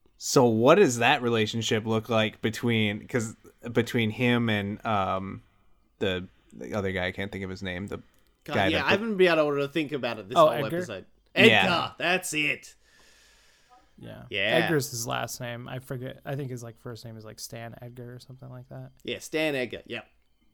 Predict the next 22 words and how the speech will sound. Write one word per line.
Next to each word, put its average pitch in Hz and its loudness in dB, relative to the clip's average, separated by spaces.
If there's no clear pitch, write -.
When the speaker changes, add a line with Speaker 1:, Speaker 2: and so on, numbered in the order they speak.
Speaker 1:
Because 123 6
Speaker 3:
Um, 127 -6
Speaker 1:
now, 131 6
because, 131 2
yeah, 127 4
now 117 4
you're, 127 6
it's 123 -4
gonna 127 4
be 120 4
like, 107 2
are 117 4
we 120 4
gonna 117 2
have, 113 2
like, 104 -2
these 107 -2
crazy 110 0
confrontations 104 -2
where 101 0
Edgar's 107 2
like, 92 -2